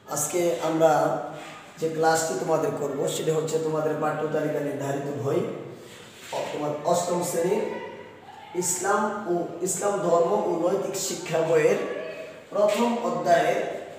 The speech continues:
ষষ্ঠ পাঠ থেকে আজকে আমরা আলোচনা করব। সুপ্রিয় শিক্ষার্থী বন্ধুগণ, লক্ষ্য করো,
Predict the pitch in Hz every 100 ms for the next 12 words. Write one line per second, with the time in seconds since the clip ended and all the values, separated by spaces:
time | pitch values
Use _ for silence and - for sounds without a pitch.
0 | - - - - - - 202 208 214 214
1 | - - 151 - 160 160 165 - - -
2 | 135 127 131 131 - 127 117 117 - -
3 | - - - - - - - - 208 202
4 | 202 196 202 190 185 175 170 185 202 170
5 | - 170 185 247 -